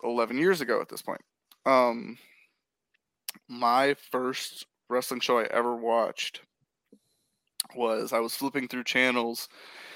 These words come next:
and I came across, uh, an episode of Impact Wrestling.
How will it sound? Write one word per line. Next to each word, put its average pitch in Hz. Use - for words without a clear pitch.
and 131
I 120
came 127
across, 123
uh, 110
an 127
episode 120
of 113
Impact 120
Wrestling. -